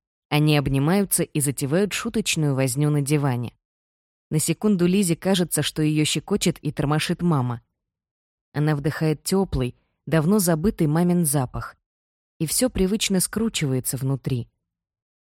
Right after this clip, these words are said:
Лиза возвращает подушку с пионом на место и надевает новую перчатку. Пора за работу.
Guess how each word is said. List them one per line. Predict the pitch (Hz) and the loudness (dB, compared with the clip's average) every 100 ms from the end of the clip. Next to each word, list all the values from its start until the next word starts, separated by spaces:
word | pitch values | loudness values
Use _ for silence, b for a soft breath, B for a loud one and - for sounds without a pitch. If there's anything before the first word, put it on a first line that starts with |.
| _ _ | _ _
Лиза | 151 160 151 | 0 0 2
возвращает | 143 139 147 147 151 135 | 0 0 0 0 0 -2
подушку | - 139 139 - - | -2 -2 -2 -4 -6
с | |
пионом | - 139 135 135 | -4 -2 0 0
на | 135 | 0
место | 127 165 - 180 | 0 -2 -2 -6
и | - 147 | -4 -2
надевает | 135 131 151 214 - | -2 -2 0 -2 -2
новую | 147 156 151 | -4 -2 -2
перчатку. | 131 147 - 135 117 - - _ _ _ _ _ _ _ - | -2 -6 -6 -6 -8 -10 -20 _ _ _ _ _ _ _ -4
Пора | 120 127 | 0 2
за | 180 156 | 2 2
работу. | 135 123 120 - | 0 -2 -6 -8